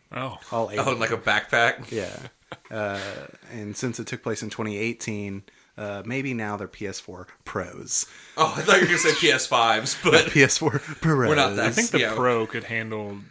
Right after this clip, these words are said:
Speaker 1: tw-, you know, what's going on in twenty thirty-eight.
Speaker 3: Do you
Speaker 2: Yeah.
Speaker 3: think, yeah, so for the next
Speaker 2: It's probably,
Speaker 3: twenty
Speaker 2: like,
Speaker 3: years,
Speaker 2: triple the
Speaker 3: they're just gonna
Speaker 2: teraflops.
Speaker 3: ride on the <laughs> P S four Pro. They're not gonna come out with another one?
Speaker 2: Yeah, that's all I got.
Speaker 3: Okay.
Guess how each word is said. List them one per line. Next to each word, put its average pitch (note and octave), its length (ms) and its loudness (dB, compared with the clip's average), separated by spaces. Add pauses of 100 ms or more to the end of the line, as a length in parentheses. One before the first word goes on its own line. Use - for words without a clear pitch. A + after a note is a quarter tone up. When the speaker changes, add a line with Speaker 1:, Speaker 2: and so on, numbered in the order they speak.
(160)
Speaker 1:
tw-, - 240 -16
you A2 80 -8
know, G#2+ 100 -8
what's G#2 200 -10
going G#2+ 220 -8
on G2+ 140 -10
in G2+ 60 -14
twenty G#2 220 -14
thirty-eight. - 520 -16
Speaker 3:
Do C#3 120 -4
you G#2+ 100 0
Speaker 2:
Yeah. G2+ 80 0
Speaker 3:
think, C#3+ 220 2
yeah, C#3+ 220 4
so C#3+ 180 2
for D3 100 -4
the C3+ 80 -4
next C#3 200 2
Speaker 2:
It's A#2+ 140 0
probably, E3+ 440 4
Speaker 3:
twenty A2+ 120 2
Speaker 2:
like, G#2+ 340 -2
Speaker 3:
years, A#2 340 -2
Speaker 2:
triple A#2+ 320 0
the G2+ 100 -6
Speaker 3:
they're A#2+ 360 0
just C3 260 -2
gonna A#2+ 120 -4
Speaker 2:
teraflops. A2 140 -2
Speaker 3:
ride A2 380 2
on A#2 160 -2
the C3 80 -6 (120)
<laughs> - 80 -16
P C3 140 -2
S C3+ 160 0
four B2 240 -6
Pro. A#2+ 360 2
They're A#2 100 0
not A2+ 280 2
gonna A#2 140 -4
come A#2 180 -6
out A2 100 0
with A2 100 -4
another A2 260 -6
one? A#2 80 -4
Speaker 2:
Yeah, A2 140 2
that's G#2 160 -2
all A#2 140 0
I G2 120 -4
got. F#2+ 300 -8
Speaker 3:
Okay. F#2 280 -6